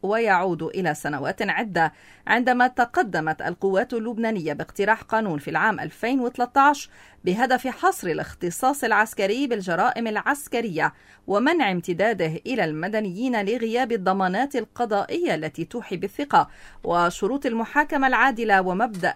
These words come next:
استقلالية المحاكم." وطالب بإطلاق الموقوفين ظلماً من أبناء عين الرماني،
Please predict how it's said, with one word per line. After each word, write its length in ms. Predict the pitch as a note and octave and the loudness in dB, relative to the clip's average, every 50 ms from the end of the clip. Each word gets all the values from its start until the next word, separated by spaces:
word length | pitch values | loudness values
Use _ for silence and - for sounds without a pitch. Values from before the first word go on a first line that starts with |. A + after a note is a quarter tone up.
| - _ G#3 | -4 _ -8
استقلالية 680 | G#3+ - - G3+ G3 - - F3 D#3+ D#3+ F3+ F#3 D#3+ D#3 - | -8 -6 -6 -6 -6 -6 -4 -4 -4 -2 -2 -2 -4 -4 -4
المحاكم." 640 | D#3 C#3+ C#3+ - - - D#3 D#3+ - - A2+ G2 F2 - - - - - _ - _ _ _ | -6 -6 -6 -6 0 0 0 0 0 -2 -6 -6 -8 -14 -20 -20 -20 -20 _ -20 _ _ _
وطالب 640 | E3 E3 D#3+ D3+ D3 - - A3 A3 G3 E3 D3 D3 | -2 0 2 2 0 0 2 4 4 4 4 2 -2
بإطلاق 580 | D#3 D3+ D#3 - D3+ - - G#3+ G#3 F#3 - | -2 -2 -2 -2 -4 -2 2 2 2 2 2
الموقوفين 760 | D#3 D3 D3+ D3+ D#3 - E3 D#3+ - - A#3 A3+ F#3+ D#3+ D3+ | -4 -4 -4 -6 -6 -6 -8 -8 -6 -6 -6 -2 -2 -2 -2
ظلماً 420 | D3+ F#3+ A3+ B3+ B3+ B3 B3+ C#4 D4+ | 0 0 0 0 0 2 4 4 4
من 300 | F4 F#4+ F4 B3+ F3 - | 2 0 0 -2 -2 -4
أبناء 300 | - - E3 F3 F#3+ - | -6 -4 -2 0 0 2
عين 220 | E3+ E3+ D#3 D#3 | 2 0 0 -2
الرماني، 540 | D3+ D3 D#3+ F3 G3+ A#3 B3+ A#3+ A3 G3 | -4 -6 -4 -4 -2 -2 -2 -2 -2 -4